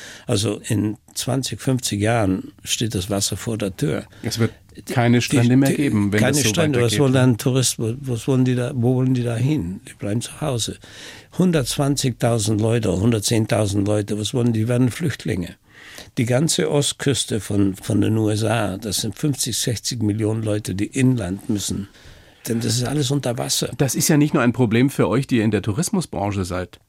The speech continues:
Speaker 2: sondern eben, Sie haben es gerade geschildert, für, für Millionen von Menschen.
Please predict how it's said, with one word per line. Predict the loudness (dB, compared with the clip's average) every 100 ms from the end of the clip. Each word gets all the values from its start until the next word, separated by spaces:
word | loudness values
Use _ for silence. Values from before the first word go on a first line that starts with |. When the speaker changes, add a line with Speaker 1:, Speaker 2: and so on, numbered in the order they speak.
| _
Speaker 2:
sondern | 0 2 2
eben, | 2 2
Sie | 4
haben | 0
es |
gerade | 2 2 2
geschildert, | 2 2 0
für, | 0 -4
für | 2 4
Millionen | 6 6 4 2 0
von | 0 2
Menschen. | 2 2 -2 -2